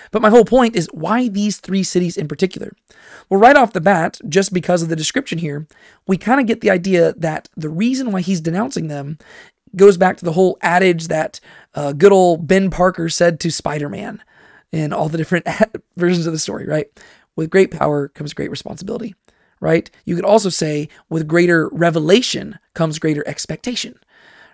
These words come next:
right? Jesus had blessed these people by choosing to dwell with them,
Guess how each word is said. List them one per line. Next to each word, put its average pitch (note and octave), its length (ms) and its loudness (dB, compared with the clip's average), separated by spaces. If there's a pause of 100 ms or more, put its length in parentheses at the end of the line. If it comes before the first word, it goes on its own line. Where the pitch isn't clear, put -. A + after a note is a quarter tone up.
right? - 300 0 (420)
Jesus F3+ 720 0 (380)
had D#3+ 240 -4
blessed F3+ 460 2
these G3 180 -4
people - 460 -10 (340)
by D#3 120 -6
choosing G3 540 -2
to F#3 140 -6
dwell D3 460 -4
with - 240 -12
them, G#3+ 260 -12